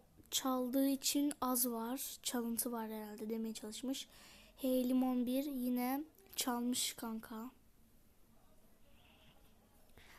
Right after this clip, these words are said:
Bak bir kişi burada bana demiş ki bak nazikçe. Sevim Ot Yıldız. Yıldız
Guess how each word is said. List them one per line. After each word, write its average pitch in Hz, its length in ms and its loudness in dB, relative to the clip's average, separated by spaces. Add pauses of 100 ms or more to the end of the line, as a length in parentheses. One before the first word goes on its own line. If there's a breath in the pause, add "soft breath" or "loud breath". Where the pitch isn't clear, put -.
(120)
Bak - 180 -2 (140)
bir 480 100 -4
kişi - 260 2
burada 285 220 4
bana 285 220 4
demiş 320 320 2
ki 233 180 -8
bak - 320 -12
nazikçe. 240 720 -4 (1120 loud breath)
Sevim 330 560 8 (300)
Ot 302 440 4 (340)
Yıldız. 254 680 2 (1500)
Yıldız 240 720 -4